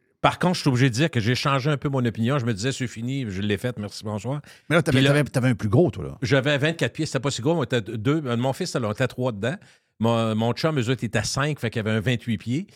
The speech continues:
Speaker 1: Euh, donc, c'est un, c'est un, un V R intégré, là,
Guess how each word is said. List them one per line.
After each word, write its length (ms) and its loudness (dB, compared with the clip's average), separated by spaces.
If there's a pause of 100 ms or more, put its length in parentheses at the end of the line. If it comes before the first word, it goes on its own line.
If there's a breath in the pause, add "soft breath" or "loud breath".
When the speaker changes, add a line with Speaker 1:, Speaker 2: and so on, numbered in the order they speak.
(300 soft breath)
Speaker 1:
Euh, 760 0
donc, 280 0
c'est 80 -2
un, 100 0
c'est 120 -10
un, 180 -6 (400)
un 200 -2
V 180 0
R 160 2
intégré, 420 -2
là, 140 -10